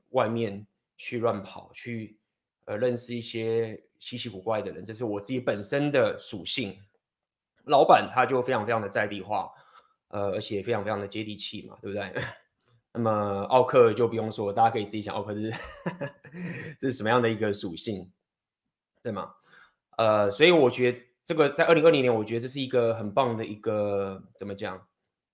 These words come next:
一个很棒的一个，呃，我觉得这是一个我非常，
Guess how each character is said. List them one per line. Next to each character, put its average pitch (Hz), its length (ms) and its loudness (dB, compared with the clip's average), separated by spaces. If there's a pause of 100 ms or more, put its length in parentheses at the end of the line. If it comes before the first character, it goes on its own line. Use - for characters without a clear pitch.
(140)
一 123 80 -10
个 120 200 4
很 107 240 -4
棒 143 240 4
的 123 120 2
一 120 100 -8
个， 110 600 0 (680)
呃， 101 1080 -4 (1080)
我 131 140 0
觉 143 120 2
得 156 40 4
这 175 60 0
是 196 100 2
一 180 40 4
个 175 80 6
我 131 120 4
非 170 200 2
常， 135 280 2